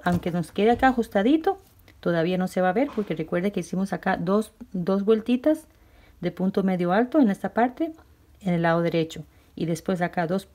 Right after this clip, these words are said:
dos vueltas de punto, eh, bajo y después las conchitas rellenando los puntitos. Bien, entonces acá sí la cintura también, si nos, si, si se nos queda un poquito ajustada, perfecto.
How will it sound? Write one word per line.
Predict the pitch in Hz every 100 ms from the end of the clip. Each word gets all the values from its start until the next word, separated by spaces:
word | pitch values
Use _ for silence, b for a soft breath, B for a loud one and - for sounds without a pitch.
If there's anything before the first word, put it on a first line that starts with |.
| -
dos | - 185 185
vueltas | 196 226 233 294 190
de | 180
punto, | - 208 233 240 247 277 b b -
eh, | 160 156
bajo | 208 262 339 339
y | 185
después | 170 - 165
las | 165
conchitas | - 180 - 320 320 170
rellenando | 160 160 151 151
los | 156 156
puntitos. | - - - - - - -
Bien, | 311 262 - b b b b b -
entonces | 170 170 165 156 156
acá | - 160
sí | 165 196
la | 185
cintura | - 175 254 285
también, | 277 202 208 285
si | 226
nos, | 175 160
si, | -
si | - -
se | 156 165
nos | 160
queda | - 185
un |
poquito | 190 202 190
ajustada, | 196 185 - 247 277
perfecto. | 277 165 - 143 -